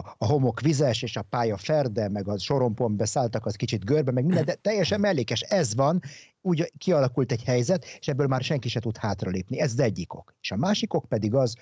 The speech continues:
hogy Ukrajna most készül a háborúnak a sorsdöntő csatájára az ő szempontjukból. Ez Ukrajna szempontjából egy sorsdöntő csata, Oroszország szempontjából nem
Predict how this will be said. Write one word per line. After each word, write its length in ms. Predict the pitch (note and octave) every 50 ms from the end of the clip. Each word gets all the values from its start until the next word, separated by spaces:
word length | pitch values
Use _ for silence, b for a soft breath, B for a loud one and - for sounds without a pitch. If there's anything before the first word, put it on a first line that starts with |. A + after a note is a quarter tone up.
| B B B B
hogy 140 | B A#2 B2+
Ukrajna 480 | E3 D3+ - - C#3 B2+ B2 B2+ B2 - B B B B B _ _ _ _ - _
most 360 | - F3 F#3 E3+ E3 D#3 - -
készül 360 | - E3 C#3+ - - C#3 B2+
a 60 | A2+
háborúnak 600 | A2+ C3+ C#3 C3+ A#2+ B2 A#2+ A#2 A2+ G#2+ G2 -
a 40 | A#2
sorsdöntő 800 | - - D3+ C3+ A2 - A#2+ A#2+ G#2+ F2 - - - - A2 A2
csatájára 580 | A2 - C#3+ B2+ - B2 A2+ G#2+ G#2+ A2 G#2+
az 100 | A2 G#2
ő 80 | D3+ C#3
szempontjukból. 760 | A#2 A2+ B2+ G#2+ G2 - A#2 G2+ F2 - G2+ E2 - - - - - B B B B
Ez 160 | - A#2+ D#3
Ukrajna 340 | F#3 E3 - D#3+ C#3 C3 B2
szempontjából 600 | - D#3+ D3 C3 - C#3+ B2+ - B2+ A2 A2+ A2+
egy 80 | A2
sorsdöntő 580 | - - D3 D3 B2 A2+ B2+ D3 C3+ B2 D3+ C#3
csata, 320 | - - D3+ C#3+ - F3+
Oroszország 500 | E3+ D#3+ E3 D3 C3 - C3+ A2+ - -
szempontjából 680 | - - C3 A#2+ - B2 A2+ A2 A#2 G#2+ F#2+ A2 G#2+ G#2
nem 240 | G#2+ A2+ G#2+ F#2+